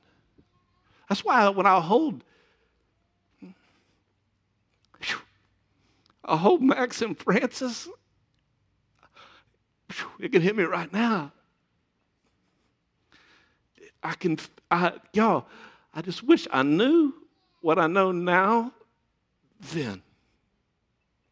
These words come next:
And that's why my heart now as a grandfather, to fill the gaps for Shay and Leela, but then empower Shay to never go where I went.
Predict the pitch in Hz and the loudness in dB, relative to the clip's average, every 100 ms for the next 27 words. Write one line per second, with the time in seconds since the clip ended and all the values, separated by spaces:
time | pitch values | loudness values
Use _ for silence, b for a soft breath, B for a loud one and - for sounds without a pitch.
0 | _ _ _ _ _ _ _ _ - 247 | _ _ _ _ _ _ _ _ -6 -2
1 | 170 - 156 143 147 131 135 139 180 160 | -2 2 2 2 0 2 4 4 2 2
2 | 147 143 127 117 113 156 185 160 - 147 | 2 2 2 -2 -4 -8 -4 -4 -6 -12
3 | 156 160 - _ _ _ _ _ _ _ | -12 -16 -20 _ _ _ _ _ _ _
4 | _ _ _ - - - 180 202 143 208 | _ _ _ -20 -8 0 2 2 2 2
5 | 202 208 - - - - 143 131 165 165 | 2 -2 -6 -14 -14 -6 -4 0 0 2
6 | 180 196 185 180 - _ _ _ _ _ | -2 -4 -6 -8 -16 _ _ _ _ _
7 | _ _ _ _ _ _ _ _ _ _ | _ _ _ _ _ _ _ _ _ _
8 | _ _ _ _ _ _ _ _ - 170 | _ _ _ _ _ _ _ _ -2 2
9 | 175 156 151 - 160 151 139 - 233 147 | 4 4 2 4 4 4 2 -2 0 2
10 | 131 107 101 b b b b b _ _ | 2 0 -6 b b b b b _ _
11 | b b b b b b _ _ 123 139 | b b b b b b _ _ -2 2
12 | 147 147 135 165 123 110 117 120 123 110 | 4 4 4 2 4 2 0 0 0 -4
13 | 104 101 | -6 -10